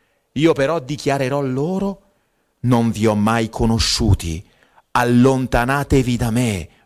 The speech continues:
voi operatori di iniquità", gente che si è mascherata dietro il nome suo. "Signore, Signore." Al secondo che si presenta, egli dice così: "Seguimi." A uno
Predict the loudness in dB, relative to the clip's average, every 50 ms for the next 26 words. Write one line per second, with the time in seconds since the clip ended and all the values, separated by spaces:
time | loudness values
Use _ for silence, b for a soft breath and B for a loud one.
0 | b -16 -4 0 0 2 2 2 0 -2 -4 -6 -10 -14 -6 -2 0 0 2 2
1 | 2 2 0 0 2 2 2 2 2 0 -2 -2 -6 -4 -2 -2 -2 0 0 -2
2 | -2 -2 0 0 0 2 2 0 0 0 -2 -6 b b b b b b b b
3 | 0 0 2 2 2 0 0 0 0 0 0 0 0 -2 b b b b b b
4 | b b b _ _ _ -10 -4 -2 0 0 0 -2 -4 -6 -6 -6 -4 -4 -2
5 | -4 -4 -4 -6 -4 -4 -4 -4 -4 -6 -6 -6 -6 -6 -6 -6 -8 -8 -10 -10
6 | -10 -12 -14 -16 -18 _ _ _ _ _ _ _ _ _ _ _ _ _ _ -14
7 | -8 -6 -6 -4 -2 -4 -4 -2 -4 -4 -4 -6 -6 -10 _ _ -8 -6 -6 -4
8 | -4 -4 -4 -6 -6 -8 -10 -12 -14 -18 -20 _ _ B B B B B B B
9 | B B B B B B B B B B _ _ _ _ _ -2 -2 -2 0 -2
10 | -2 -2 -2 0 0 0 0 -2 -4 -4 -4 -4 -4 -6 -10 -10 -4 0 0 2
11 | 2 2 2 2 2 2 2 2 2 0 0 0 0 0 0 0 -2 -4 -4 -4
12 | -2 -2 0 0 0 0 0 0 -2 0 2 2 4 4 6 4 4 2 0 -2
13 | -2 -2 -2 -4 -4 -6 -10 -14 _ _ _ _ _ _ _ _ _ _ _ _
14 | _ 0 2 2 4 2 2 0 0 0 0 -2 -4 -8 -14 _